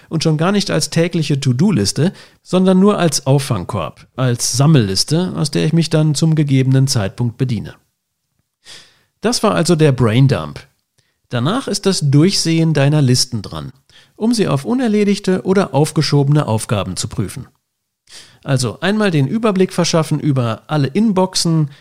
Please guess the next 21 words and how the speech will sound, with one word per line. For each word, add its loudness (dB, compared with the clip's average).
Projektlisten, 0
Mindmaps 0
oder 0
Kalendereinträge 0
und -2
natürlich 0
deine 4
Notizbücher. -2
Und 0
danach 0
dann 0
alle 2
unerledigten 0
Aufgaben -2
in 0
deine 0
Aufgabenliste -2
oder 2
deinen -4
Taskmanager 0
übertragen. -6